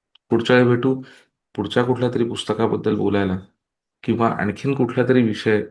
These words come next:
तुमच्या पुढे मांडेन. तोपर्यंत धन्यवाद. अरे हो, दोन मिनिटं.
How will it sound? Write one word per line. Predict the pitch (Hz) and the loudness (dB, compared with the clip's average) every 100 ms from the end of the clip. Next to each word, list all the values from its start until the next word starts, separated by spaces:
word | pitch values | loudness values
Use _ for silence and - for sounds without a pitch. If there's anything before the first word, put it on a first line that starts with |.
| _ _ _ _ - | _ _ _ _ -8
तुमच्या | 107 107 | -2 0
पुढे | 104 110 | 2 2
मांडेन. | 104 98 98 95 92 | 2 2 2 0 0
तोपर्यंत | 107 104 104 101 98 156 - _ _ _ _ _ _ | 0 2 0 -2 -4 -6 -8 _ _ _ _ _ _
धन्यवाद. | - 95 92 - - _ _ _ _ _ _ _ - - | -4 0 0 -4 -14 _ _ _ _ _ _ _ -20 -8
अरे | - 143 | 4 8
हो, | 143 - - _ _ - | 8 8 -4 _ _ 2
दोन | 117 | 4
मिनिटं. | 113 92 | 4 0